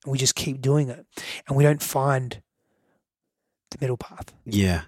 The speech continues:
Speaker 1: Because we just keep, and, and sometimes our extremes even just get more and more. They just get further and further apart.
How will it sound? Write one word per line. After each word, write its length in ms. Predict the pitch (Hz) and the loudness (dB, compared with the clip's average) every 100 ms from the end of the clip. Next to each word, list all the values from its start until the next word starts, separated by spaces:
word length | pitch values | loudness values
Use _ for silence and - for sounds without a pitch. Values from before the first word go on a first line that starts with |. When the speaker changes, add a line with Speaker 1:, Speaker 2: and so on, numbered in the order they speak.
| _ | _
Speaker 1:
Because 200 | 160 135 | 0 4
we 80 | 139 | 4
just 180 | 135 | 2
keep, 280 | - 147 135 - 285 | 0 -2 -2 -6 0
and, 180 | 165 151 | 0 2
and 100 | 147 | 4
sometimes 340 | 185 165 165 | 4 6 6
our 100 | 147 | 4
extremes 400 | 120 - 151 139 | 4 2 2 2
even 140 | 127 123 | 0 0
just 180 | 123 | 0
get 140 | - 120 | 0 -4
more 300 | 127 123 117 | -4 -4 -6
and 80 | 120 | -6
more. 300 | 127 117 - _ _ - | -8 -8 -20 _ _ 0
They 80 | 139 | 2
just 120 | 135 | 2
get 120 | 123 | 0
further 240 | - 139 123 | 2 2 2
and 60 | |
further 200 | - 123 | -2 -6
apart. 460 | 107 - 135 131 196 | -6 -8 -8 -8 -12